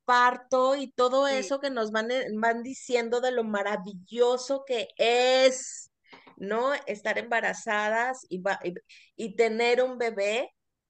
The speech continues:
Speaker 1: y
Speaker 2: Ujú.
Speaker 1: lo que realmente nos pasa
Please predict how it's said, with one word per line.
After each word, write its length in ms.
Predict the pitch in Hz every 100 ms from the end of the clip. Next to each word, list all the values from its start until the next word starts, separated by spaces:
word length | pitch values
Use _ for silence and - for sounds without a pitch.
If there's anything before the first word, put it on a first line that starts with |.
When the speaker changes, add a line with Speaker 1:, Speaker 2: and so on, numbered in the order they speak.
| _ _ -
Speaker 1:
y 280 | 247 220 196
Speaker 2:
Ujú. 100 | 196
Speaker 1:
lo 200 | 185 185
que 120 | 185
realmente 640 | 190 202 220 240 240 247
nos 360 | 247 247 - - -
pasa 600 | 190 208 226 233 254